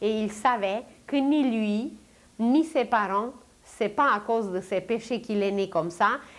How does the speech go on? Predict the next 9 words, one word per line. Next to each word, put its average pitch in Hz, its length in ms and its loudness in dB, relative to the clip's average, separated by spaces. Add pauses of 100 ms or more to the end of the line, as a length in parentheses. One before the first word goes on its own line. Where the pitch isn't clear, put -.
mais 254 300 4
il 403 400 4
est 320 40 0
né 247 480 2 (280)
pour 392 320 4
que 339 100 2
Jésus 359 680 4 (140)
accomplisse 320 880 0 (360)
un 415 300 6